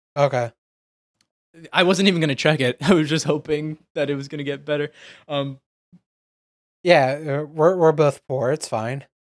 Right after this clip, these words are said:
Speaker 2: <laughs>
Speaker 1: We both understand.
Speaker 2: You know what's funny? When that happened, too, I, like, so obviously I fell.
Speaker 1: Right.
Speaker 2: And then I got hit in the back by another surfboard and then in the head by another surfboard.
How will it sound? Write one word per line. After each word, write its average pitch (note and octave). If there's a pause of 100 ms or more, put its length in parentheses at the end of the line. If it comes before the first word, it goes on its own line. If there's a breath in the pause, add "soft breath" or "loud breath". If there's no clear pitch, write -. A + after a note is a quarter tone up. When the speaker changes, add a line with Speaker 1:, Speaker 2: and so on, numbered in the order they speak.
(300)
Speaker 2:
<laughs> B2+
Speaker 1:
We E3
both F#3+
understand. C#3 (280)
Speaker 2:
You D#3+
know F#3
what's A3
funny? C#3+
When C#3+
that C3
happened, C3+
too, D#3 (1000)
I, C#3
like, C#3+
so C#3+
obviously C#3+
I A2
fell. A2+ (380)
Speaker 1:
Right. B2
Speaker 2:
And C#3
then A#2 (200)
I B2+
got B2
hit D3+
in C3
the G#2+
back A2 (360)
by A2+ (180)
another A2+
surfboard F#3+ (320)
and C3
then C3
in A#2
the A2+
head G#2+ (160)
by A2+
another G#2
surfboard. G2